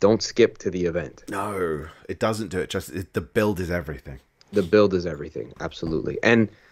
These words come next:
Speaker 1: the deaths of all of those Green Lantern members, it gets you invested in, like, okay, something needs to happen 'cause this is just chaos. Like, what do you do to put a pin in this? Like, you gotta, how, how, what are the Green Lantern, how are they gonna respond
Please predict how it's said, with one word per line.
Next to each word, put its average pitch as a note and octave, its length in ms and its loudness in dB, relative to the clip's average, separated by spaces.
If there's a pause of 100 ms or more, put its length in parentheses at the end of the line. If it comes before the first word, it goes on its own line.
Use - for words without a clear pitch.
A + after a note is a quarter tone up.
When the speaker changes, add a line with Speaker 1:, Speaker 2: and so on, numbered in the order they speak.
(800)
Speaker 1:
the B2 100 6
deaths B2 460 4
of G#2+ 120 4 (120)
all G#2+ 320 0
of G#2 80 4
those G2+ 320 0
Green G#2 340 -2
Lantern G#2+ 420 2
members, F#2 540 0 (1300)
it A#2+ 360 2
gets C3+ 260 6
you C#3 120 2
invested A#2 520 0
in, G#2 80 0
like, G2 240 -2
okay, G2+ 240 0
something F3+ 480 2
needs C3+ 200 -4
to - 80 -10
happen A2 480 -2
'cause G2 200 -8
this C#3+ 220 -6
is A2+ 160 -12
just - 480 0 (260)
chaos. D3+ 640 0
Like, G2 160 0
what B2+ 180 4
do D3 60 0
you D#3+ 100 -2
do A2+ 240 0
to B2+ 60 4
put A2 240 2
a G#2 40 6
pin G3+ 280 4
in G#2+ 140 4
this? D2 280 -8
Like, F2 160 -2
you G#2+ 80 -4
gotta, C3 380 4 (640)
how, - 180 -2
how, - 200 -4
what E3+ 200 2
are F#3+ 60 6
the F3 80 4
Green D#3 240 0
Lantern, C#3 340 -2
how B2+ 120 -4
are C#3+ 80 2
they C#3+ 80 2
gonna A2+ 260 0
respond G2 600 -2